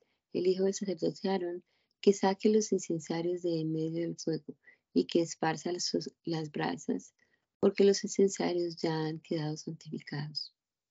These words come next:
Que pase los incensarios de esta gente que pecó contra sí misma y que haga, que saque los incensarios de esa gente que pecó contra sí misma y que haga con ellos unas,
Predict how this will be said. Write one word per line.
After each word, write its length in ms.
Que 140
pase 340
los 220
incensarios 640
de 180
esta 240
gente 340
que 140
pecó 320
contra 380
sí 120
misma 440
y 120
que 240
haga, 380
que 80
saque 320
los 160
incensarios 640
de 80
esa 180
gente 300
que 100
pecó 320
contra 320
sí 140
misma 440
y 180
que 200
haga 240
con 200
ellos 280
unas, 460